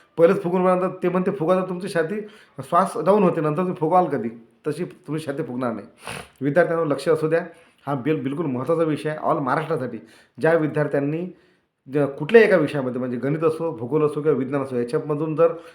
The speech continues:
बारावी एक कुठला तरी विषय असणं गरजेचं, बारावी पास असणं असेच विद्यार्थी पात्र केले जातात. नाहीतर ते बाकीचे ज्या विद्यार्थ्यांनी बारावी पास केली आहे, परंतु त्यांच्याकडं भूगोल, गणित आणि, अ, वि-, अ, <clears throat> अर्थशास्त्र हा विषय नव्हता,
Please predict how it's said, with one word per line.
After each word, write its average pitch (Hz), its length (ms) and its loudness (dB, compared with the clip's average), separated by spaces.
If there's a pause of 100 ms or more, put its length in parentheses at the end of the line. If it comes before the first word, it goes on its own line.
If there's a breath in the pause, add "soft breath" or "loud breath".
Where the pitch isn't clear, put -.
(120)
बारावी 151 360 4 (560)
एक 196 220 2
कुठला 214 220 4
तरी 214 80 4
विषय 156 200 2
असणं 143 240 0
गरजेचं, 139 180 2
बारावी 139 200 2
पास 147 200 2
असणं 147 280 0
असेच 170 240 -2
विद्यार्थी 143 320 -2
पात्र 120 260 -4
केले 127 200 -4
जातात. 131 260 0 (540 loud breath)
नाहीतर 160 280 4
ते 165 60 0
बाकीचे 151 380 -4
ज्या 143 180 2
विद्यार्थ्यांनी 147 720 0
बारावी 127 320 2
पास 160 280 0
केली 139 220 0
आहे, - 320 -10 (360 soft breath)
परंतु 151 160 2
त्यांच्याकडं 165 600 2
भूगोल, 147 300 0
गणित 143 280 -2
आणि, 147 200 0 (580 loud breath)
अ, 147 100 4
वि-, 143 240 2
अ, 139 280 0 (260)
<clears throat> 180 300 0
अर्थशास्त्र 165 460 2
हा 123 160 0
विषय 165 340 -2 (240)
नव्हता, 147 280 0